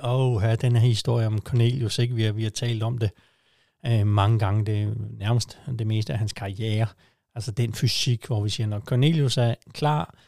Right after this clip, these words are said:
og hundrede procent, så er han en, øh, et monster, en angriber. Men man har jo også den der, øh, at sige, selvom han er en stor, stærk fyr, så er der også en eller anden vis form for skrøbelighed, og det er jo typisk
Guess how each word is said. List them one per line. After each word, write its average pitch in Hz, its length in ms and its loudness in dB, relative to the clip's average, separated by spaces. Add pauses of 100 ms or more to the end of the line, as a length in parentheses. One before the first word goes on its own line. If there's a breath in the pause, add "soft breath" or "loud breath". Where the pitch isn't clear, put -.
(300 soft breath)
og 113 140 -2
hundrede 139 260 6
procent, 127 520 0
så - 140 -2
er 123 120 2
han 113 240 2
en, 110 320 0
øh, 113 120 0
et 113 200 -2
monster, 120 400 4
en 110 100 0
angriber. 117 380 4 (380 loud breath)
Men 120 180 4
man 107 160 2
har 147 160 2
jo 127 120 4
også 117 180 2
den 117 160 2
der, 113 340 2
øh, 101 220 -8 (200)
at 107 140 -4
sige, 117 180 -2
selvom 131 260 2
han 120 100 6
er 120 40 4
en 110 100 2
stor, 131 240 2
stærk 123 260 -2
fyr, 135 220 2
så 123 140 0
er 117 40 2
der 117 80 2
også 123 220 4
en - 20 4
eller 123 80 4
anden 123 120 4
vis 127 140 4
form 127 180 0
for 131 80 -2
skrøbelighed, 139 520 6
og 107 140 0
det 120 60 2
er 123 40 4
jo 123 60 0
typisk 131 400 2